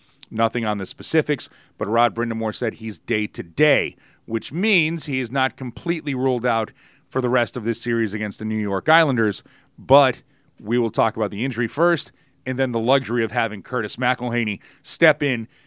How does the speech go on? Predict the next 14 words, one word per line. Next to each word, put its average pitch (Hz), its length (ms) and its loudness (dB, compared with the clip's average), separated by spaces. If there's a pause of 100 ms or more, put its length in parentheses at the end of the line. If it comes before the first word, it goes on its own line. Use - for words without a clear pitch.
(120)
and 139 180 -4
kick 139 220 -6
aside 131 400 0
all 131 260 0
of 110 100 -6
the 113 80 -2
shots 131 420 2
that - 140 -2
were 123 100 -4
not 117 260 -2
kicked - 280 -2
into 135 320 0
the 110 80 2
net 123 420 2